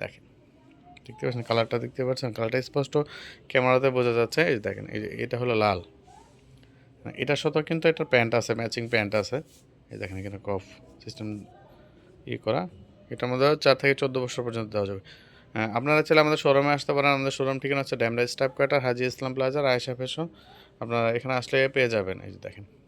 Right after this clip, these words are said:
এটা কিন্তু ডি-, প্যান্টটা, এই যে প্যান্ট সব, সব, প্রত্যেকটা প্যান্টে ছোট বড় করা সাইজ আছে। যদি কারো পছন্দ হয়, অবশ্যই স্ক্রিনশট নেবেন। আর, আহ, এখানে তিনটা কালার আছে, তিনটা কালারের আপনার দে-, দেখা যাচ্ছে এখানে। এই যে দেখেন একটা কালার,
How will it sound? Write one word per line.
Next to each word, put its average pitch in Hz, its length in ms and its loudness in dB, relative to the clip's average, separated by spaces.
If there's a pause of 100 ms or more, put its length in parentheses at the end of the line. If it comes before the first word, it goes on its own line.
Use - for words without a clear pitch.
(140)
এটা 123 180 -14
কিন্তু 135 200 -6
ডি-, 127 140 -8
প্যান্টটা, 120 560 -6 (720)
এই - 80 -14
যে - 140 -20 (1600)
প্যান্ট 151 300 0
সব, 147 200 -6
সব, - 160 -8 (400)
প্রত্যেকটা 170 360 0
প্যান্টে 165 280 2
ছোট 165 180 -4
বড় 156 240 2
করা 135 200 0
সাইজ 101 240 -2
আছে। 104 260 -4 (500)
যদি 131 140 -2
কারো 139 220 2
পছন্দ 147 360 -2
হয়, 170 80 4
অবশ্যই 156 320 -2
স্ক্রিনশট 135 400 -4
নেবেন। 95 260 -8
আর, 110 280 -2
আহ, - 880 -10
এখানে 131 220 -4
তিনটা 151 300 0
কালার 147 280 4
আছে, 147 180 -2
তিনটা 151 280 0
কালারের 135 560 2
আপনার 120 260 -6
দে-, 110 360 -6
দেখা 113 220 -4
যাচ্ছে 120 280 -2
এখানে। 123 220 -6 (100)
এই 120 60 -10
যে 107 120 -10
দেখেন 104 260 -4
একটা 107 180 -14
কালার, 110 260 -6